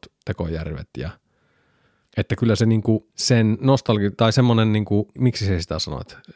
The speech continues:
eksotisointi, niin se on, se on oikeastaan aika hyvä, koska sitten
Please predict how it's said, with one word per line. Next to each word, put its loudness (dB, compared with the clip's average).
eksotisointi, -4
niin 2
se 0
on, 0
se 2
on 4
oikeastaan 0
aika 2
hyvä, 2
koska -6
sitten -2